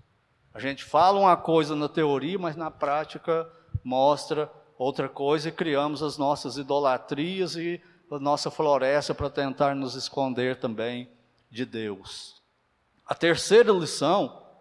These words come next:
é que o Senhor Jesus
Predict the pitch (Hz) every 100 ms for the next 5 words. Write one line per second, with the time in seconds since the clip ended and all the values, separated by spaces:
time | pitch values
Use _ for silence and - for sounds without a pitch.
0 | _ - 135 143 - 160 170 202 - -
1 | - - _ _ _ _ - 135 - 160
2 | 160 165 147 139 117 120 202 214 - -
3 | -